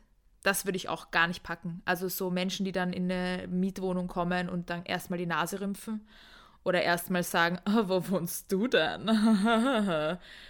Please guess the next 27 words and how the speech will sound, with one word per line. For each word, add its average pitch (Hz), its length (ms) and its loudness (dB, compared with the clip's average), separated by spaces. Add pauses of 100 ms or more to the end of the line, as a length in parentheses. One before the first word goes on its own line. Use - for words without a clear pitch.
(140)
Sowas 180 360 2
geht - 160 -6 (160)
gar 190 260 6
nicht. 320 560 -6
Also 208 240 2
ich 202 140 -4
glaube, 202 400 2 (760)
was 196 220 0
so 214 80 2
mein 190 200 2
Klassenbewusstsein 202 840 -2
angeht, 190 320 0
ich - 100 -10
könnte, 190 340 -2
glaub 180 220 0
ich, 185 120 -8
nicht 190 200 -4
so 190 120 -6
einen 180 300 -2 (1080)
Erben 185 460 2
daten, 202 380 -2
der 185 160 -2
wirklich 185 240 -8
schon 185 160 -4
so 185 60 -2
mit 180 200 -4
achtzehn 180 680 -2